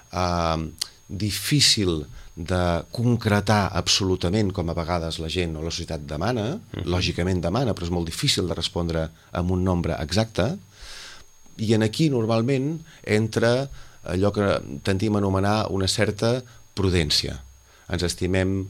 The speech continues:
Speaker 1: moltes vegades més, eh, ser prudents en aquest sentit, eh, i per tant, eh,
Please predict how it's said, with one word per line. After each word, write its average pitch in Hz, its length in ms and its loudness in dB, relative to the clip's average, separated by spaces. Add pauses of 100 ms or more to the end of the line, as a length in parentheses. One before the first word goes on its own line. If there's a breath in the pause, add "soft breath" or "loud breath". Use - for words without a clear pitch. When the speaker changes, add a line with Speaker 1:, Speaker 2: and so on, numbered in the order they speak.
(120)
Speaker 1:
moltes 87 360 -2
vegades 82 400 0
més, 101 500 0 (500 loud breath)
eh, 82 560 0 (1160)
ser 107 320 4
prudents 104 460 6
en 90 120 2
aquest 85 220 -2
sentit, 120 720 -2 (500 loud breath)
eh, 82 480 0
i 98 140 -4
per 90 200 0
tant, 104 600 2
eh, 80 1120 -2